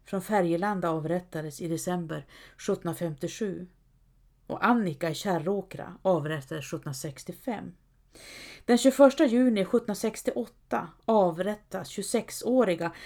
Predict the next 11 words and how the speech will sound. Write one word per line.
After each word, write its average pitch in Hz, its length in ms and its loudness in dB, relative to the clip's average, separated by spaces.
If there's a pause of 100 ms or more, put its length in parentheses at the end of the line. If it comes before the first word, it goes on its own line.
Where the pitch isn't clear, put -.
(180)
Margareta 208 580 6
Fransdotter 196 920 0
på 185 120 -6
Hällemon 180 640 0
i 175 60 -2
Färgelanda, 170 840 -4 (400)
på 208 100 0
samma 247 380 6
plats - 500 -2 (460)
som 214 280 -4
Ingrid 214 640 2